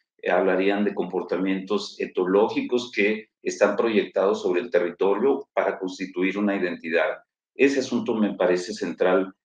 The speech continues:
desde el punto de vista de la arquitectura, del diseño urbano, las lecciones que puede aportar esta migración forzada a un sitio que no los esperaba, ¿no?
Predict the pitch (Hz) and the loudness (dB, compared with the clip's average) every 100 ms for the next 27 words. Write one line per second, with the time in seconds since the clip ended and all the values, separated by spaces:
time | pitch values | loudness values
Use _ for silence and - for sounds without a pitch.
0 | _ - 82 85 87 92 101 95 92 101 | _ -6 -4 -4 -2 0 2 2 2 2
1 | 90 85 80 87 - - - 107 120 110 | 4 4 0 -2 -6 -6 -4 0 4 6
2 | 104 90 76 73 95 98 101 98 104 98 | 6 4 -2 -4 -2 -2 -2 0 2 2
3 | 104 104 _ _ _ 92 98 98 - 127 | -2 -4 _ _ _ 0 2 2 2 4
4 | 143 123 - - 98 98 95 87 85 90 | 4 4 0 -2 4 4 4 0 2 4
5 | 90 - - _ _ - 95 98 107 104 | 4 2 -14 _ _ 0 0 2 2 2
6 | 98 87 82 98 98 104 107 117 107 113 | 2 0 0 -2 -2 -2 -2 2 2 2
7 | 113 95 90 95 95 95 95 95 92 - | 0 -4 -4 -4 -4 -8 -2 -2 -2 -6
8 | _ _ _ _ - 87 95 90 92 87 | _ _ _ _ -4 -2 -2 -4 -4 -6
9 | - - 64 - - 107 - | -6 -4 -4 -6 -10 -12 -16